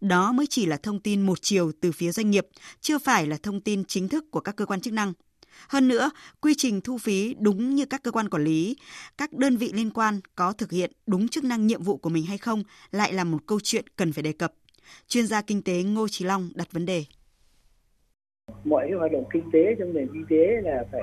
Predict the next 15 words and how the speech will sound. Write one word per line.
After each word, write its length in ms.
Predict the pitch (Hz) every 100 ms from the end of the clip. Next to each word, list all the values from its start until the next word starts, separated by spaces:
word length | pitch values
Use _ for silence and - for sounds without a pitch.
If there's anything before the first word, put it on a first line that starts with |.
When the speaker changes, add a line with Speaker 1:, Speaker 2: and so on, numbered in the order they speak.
| 98
Speaker 2:
minh 200 | 151 160
bạch. 180 | 123 - - - - - -
Từ 220 | 147 135 135
cái 100 | 165
minh 160 | 160
bạch 180 | 160 127
đó 300 | 127 135 175 175
thì 60 | 139 131
thứ 100 | 147
nhất 120 | 175 180
là 280 | 160 139 127
nhà 120 | 123 123
nước 220 | 151 196 202
với, 260 | 165 160 165 165 170
à, 160 | 160